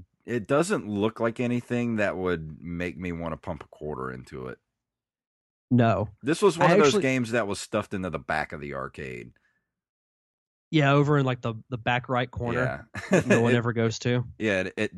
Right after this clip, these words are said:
Speaker 1: really doesn't work. Like, you know, the joystick's broken.
Speaker 2: I do kinda like the, um, if you're looking at the Wikipedia page, the little thumbnail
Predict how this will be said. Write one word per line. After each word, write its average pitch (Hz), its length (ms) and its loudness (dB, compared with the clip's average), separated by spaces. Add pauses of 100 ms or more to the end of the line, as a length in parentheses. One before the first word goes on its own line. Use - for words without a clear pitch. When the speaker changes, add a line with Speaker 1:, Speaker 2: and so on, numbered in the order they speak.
(140)
Speaker 1:
really 90 280 -2
doesn't 82 440 -6
work. 76 440 -4
Like, 73 260 -6
you 78 120 -10
know, 67 200 -8 (360)
the 78 60 -12
joystick's 80 540 -6
broken. 73 640 -8 (1600)
Speaker 2:
I 156 80 4
do 185 220 8
kinda 240 260 4
like 170 320 6 (160)
the, 131 300 4
um, 117 500 0
if 131 160 -2
you're 156 100 6
looking 156 200 6
at 135 100 -4
the 135 60 0
Wikipedia 131 600 2
page, 113 500 -2
the 117 380 2
little 131 280 4
thumbnail 131 720 4